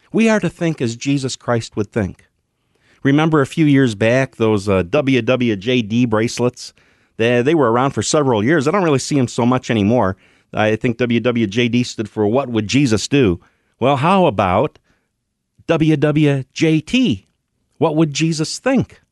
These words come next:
Because thoughts always precede action.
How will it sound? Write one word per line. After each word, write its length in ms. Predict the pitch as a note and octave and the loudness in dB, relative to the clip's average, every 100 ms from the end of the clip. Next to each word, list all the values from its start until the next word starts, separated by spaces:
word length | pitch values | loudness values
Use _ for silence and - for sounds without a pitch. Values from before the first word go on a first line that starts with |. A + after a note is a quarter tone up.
| _ _ _ _ _ - | _ _ _ _ _ -10
Because 320 | D3 E3+ - | -4 -4 0
thoughts 360 | A#3+ A3 - | 2 2 0
always 360 | C3+ F#3 F#3+ A2 | 0 2 2 0
precede 380 | - G#2+ C#3 G#2+ | -4 -4 0 2
action. 500 | B2 F#3 - G#2 | 2 0 -2 -4